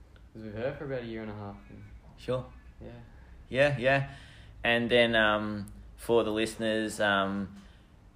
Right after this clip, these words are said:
Speaker 2: uh, that don't know, Bron Luizio coached the group that I'm currently coaching for eight years or so,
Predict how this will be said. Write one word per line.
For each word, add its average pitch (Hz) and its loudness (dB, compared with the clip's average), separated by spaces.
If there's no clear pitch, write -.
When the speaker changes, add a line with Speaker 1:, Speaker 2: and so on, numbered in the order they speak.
Speaker 2:
uh, 98 2
that 98 -2
don't 117 4
know, 104 2
Bron 110 0
Luizio 101 4
coached - 2
the 113 0
group 113 2
that 107 6
I'm 104 2
currently 107 0
coaching 101 0
for 92 2
eight 107 4
years 110 2
or 95 4
so, 101 6